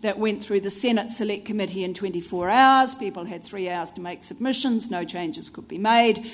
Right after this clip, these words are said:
so that it could come into force on the due date. So this is the kind of blackmail bullying that the U S will use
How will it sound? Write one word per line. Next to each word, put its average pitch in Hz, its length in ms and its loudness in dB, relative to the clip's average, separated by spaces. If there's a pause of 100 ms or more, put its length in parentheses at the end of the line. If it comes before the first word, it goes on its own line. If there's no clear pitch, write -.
(240)
so 190 300 -2
that 185 340 -4
it 190 160 -6
could 185 200 -6
come 180 180 -6
into 175 160 -6
force 175 340 -8
on 165 120 -6
the 170 80 -8
due 170 180 -2
date. 185 300 2 (1300)
So 254 160 4
this 339 240 4
is - 180 0
the 339 80 -2
kind 269 460 4
of 240 140 -6
blackmail 233 680 2
bullying 214 760 0
that 214 180 -4
the 214 120 2
U 202 200 6
S 196 220 -2
will 185 280 -4
use 214 800 0